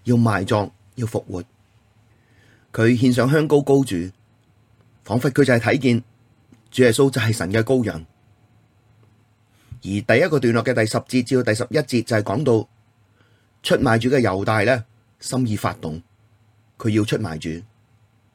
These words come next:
十二個門徒之中有一個加略人猶大去見祭司長，要把耶穌交給他們。他們聽見就歡喜，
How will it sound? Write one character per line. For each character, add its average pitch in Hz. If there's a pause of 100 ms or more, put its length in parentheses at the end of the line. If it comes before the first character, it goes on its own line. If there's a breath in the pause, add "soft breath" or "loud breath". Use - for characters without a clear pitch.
(720 soft breath)
十 -
二 120
個 131
門 107
徒 101
之 151
中 151 (760)
有 92
一 135
個 107
加 147
略 147
人 87 (480)
猶 104
大 117
去 123
見 113
祭 101
司 139
長， 80 (1040 soft breath)
要 110
把 95
耶 90
穌 120 (460)
交 131
給 120
他 117
們。 80 (1400)
他 208
們 131
聽 127
見 127
就 113
歡 135
喜， 85